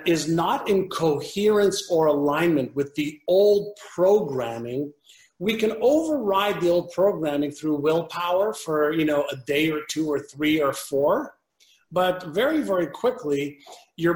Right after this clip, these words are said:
brain's mechanisms say, "Hey, you're off course," like an automatic pilot on an airplane or a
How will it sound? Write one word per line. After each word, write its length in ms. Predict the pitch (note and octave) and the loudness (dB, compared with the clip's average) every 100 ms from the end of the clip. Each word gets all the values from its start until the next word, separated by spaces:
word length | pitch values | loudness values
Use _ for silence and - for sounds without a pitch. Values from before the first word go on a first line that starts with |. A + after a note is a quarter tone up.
| D3+ | 0
brain's 320 | G3 C4 A#3 F3 | 0 2 0 0
mechanisms 760 | F3 G#3+ E3+ D#3 C#3 D3 C#3 | 0 0 2 0 0 0 0
say, 180 | E3+ D3+ | -2 -2
"Hey, 220 | E3+ A#3 F#3+ | 0 0 0
you're 220 | A3 C#4+ - | 0 -2 -2
off 220 | G#3 G3+ - - | -2 -2 -6 -6
course," 320 | F#3+ F3+ - D3+ | 0 0 0 -2
like 120 | C#3+ | -2
an 100 | D3 | -4
automatic 560 | D3+ E3+ E3+ D#3+ D3 C#3 - E3 | -2 -2 0 -2 -2 -6 -10 -4
pilot 300 | F3 C#3+ C#3 | -2 0 -2
on 60 | C3+ C3+ | -4 -4
an 60 | C#3 | -2
airplane 420 | D3+ - C3+ B2+ C3 | -4 -4 -6 -4 -4
or 100 | C3+ | 0
a 100 | C3+ | 0